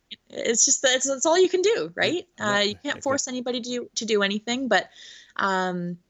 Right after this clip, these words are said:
Speaker 1: but you can really kinda change the way you think about life. Um,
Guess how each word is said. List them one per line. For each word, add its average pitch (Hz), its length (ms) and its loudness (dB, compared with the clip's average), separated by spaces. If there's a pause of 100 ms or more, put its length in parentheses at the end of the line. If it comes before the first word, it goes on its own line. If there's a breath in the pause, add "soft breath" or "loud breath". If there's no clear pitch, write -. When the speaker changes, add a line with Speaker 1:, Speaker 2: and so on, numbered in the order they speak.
(380)
Speaker 1:
but 208 180 0
you 214 160 0
can 214 220 -2
really 208 840 2
kinda 196 240 -2 (100)
change 208 680 2
the 196 100 2
way 180 520 8 (920 loud breath)
you 180 380 4
think 180 420 -2
about 151 500 2 (420)
life. - 520 -8 (160)
Um, 160 540 -2